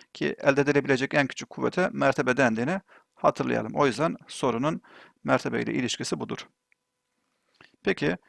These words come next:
e, biz bir de buradaki çarpanları kullanarak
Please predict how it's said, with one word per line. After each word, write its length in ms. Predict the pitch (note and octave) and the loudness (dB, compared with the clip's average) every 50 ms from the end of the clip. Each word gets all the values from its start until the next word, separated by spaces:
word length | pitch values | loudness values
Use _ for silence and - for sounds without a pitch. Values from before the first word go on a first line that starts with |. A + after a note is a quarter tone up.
| _ _ _ _ _ _ _ _ _ - | _ _ _ _ _ _ _ _ _ -4
e, 300 | B2+ B2 B2+ A#2+ A2+ - | -2 -2 -2 -2 -2 -2
biz 240 | F#3+ F#3+ F#3 G3 | -2 -2 -2 -2
bir 60 | F#3 G3+ | 0 2
de 220 | F3 F3 G#3 G3+ - - - _ _ _ _ _ _ _ _ _ _ _ _ _ _ _ _ _ _ _ _ _ - | 2 2 2 0 -4 -10 -20 _ _ _ _ _ _ _ _ _ _ _ _ _ _ _ _ _ _ _ _ _ -8
buradaki 460 | D3 E3 F3+ F3 D3+ - - B2+ - - - | -6 -4 -2 -2 -2 -2 -2 -4 -4 -6 2
çarpanları 560 | - D#3+ D3+ D3+ - F3 E3 E3 E3+ E3+ E3+ | 6 8 8 8 8 4 2 4 2 2 0
kullanarak 680 | - - E3 E3 F#3 F#3 D#3+ B2 C3 E3 - - - | -2 -2 0 0 2 4 4 4 4 2 0 -6 -18